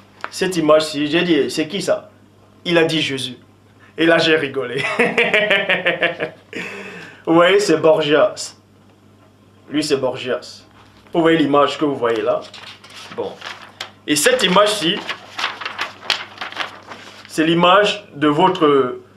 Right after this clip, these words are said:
de votre Messie, là, de votre faux Jésus, là. Voilà votre Jésus. Voilà votre Dieu que vous avez accepté, là. Vous voyez ? La même image, en fait. Ils se ressemblent.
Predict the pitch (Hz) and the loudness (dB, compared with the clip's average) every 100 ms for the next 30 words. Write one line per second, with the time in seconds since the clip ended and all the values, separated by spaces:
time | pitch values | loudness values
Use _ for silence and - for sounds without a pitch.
0 | - - 151 165 165 190 165 147 151 147 | -18 -18 -2 0 2 2 2 2 0 0
1 | 165 135 113 - - - 151 151 180 156 | -2 -2 -4 -10 -18 -4 -2 2 2 2
2 | 143 - - 180 147 143 139 139 104 - | -2 -2 -2 0 0 -2 -2 -4 -6 -12
3 | _ _ _ _ _ - - 139 151 151 | _ _ _ _ _ -20 -4 2 6 6
4 | 139 - 135 151 160 143 127 131 135 127 | 4 0 -4 0 0 -2 -6 -6 -8 -10
5 | - _ _ - 143 156 170 - 143 127 | -14 _ _ 0 4 4 4 2 -2 -2
6 | 156 160 147 123 123 123 - 107 - 110 | -2 0 -2 0 2 0 -2 -10 -8 -10
7 | - - _ 139 135 156 202 - - _ | -10 -18 _ -2 2 2 0 -4 -18 _
8 | _ - - - - - - - 139 147 | _ -20 -20 -20 -20 -20 -20 -6 -2 2
9 | 175 180 147 139 123 120 107 117 - 165 | 2 2 2 4 2 0 -6 -8 -6 -6
10 | 160 131 120 - 110 | -2 0 0 -4 -8